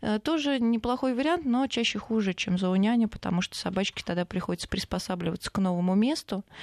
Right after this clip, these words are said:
А, вот, а, и здесь тогда встает вопрос о том, что, в общем, если можно найти работу, на которой собачку можно с собой брать,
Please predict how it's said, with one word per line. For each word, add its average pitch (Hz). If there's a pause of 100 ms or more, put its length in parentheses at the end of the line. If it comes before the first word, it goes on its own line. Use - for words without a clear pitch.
(320)
А, 196
вот, 190
а, -
и 180
здесь 185
тогда 190
встает -
вопрос 196
о 170
том, 180
что, 165
в 160
общем, 165
если 165
можно 165
найти 165
работу, 196
на 233
которой 180
собачку 170
можно 170
с -
собой 180
брать, 180